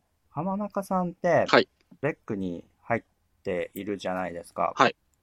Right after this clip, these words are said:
Speaker 1: で、ベックに入って、まあ、七月から始まってますけども、
Speaker 2: はい。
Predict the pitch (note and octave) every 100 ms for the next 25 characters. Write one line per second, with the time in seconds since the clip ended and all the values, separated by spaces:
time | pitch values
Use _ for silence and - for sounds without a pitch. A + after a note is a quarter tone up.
0 | - D3 C3 A2 A2+ F#3 - D#3+ A2 A2+
1 | G#2+ - - - G#2+ G2+ F#2 - - D3
2 | G#2+ - - - D3 D3 - - E2 -
3 | G2 F#2 F#2+ G2 F#2+ - G2 G2 F#2+ -
4 | E2 E2 F2 F#2+ F2+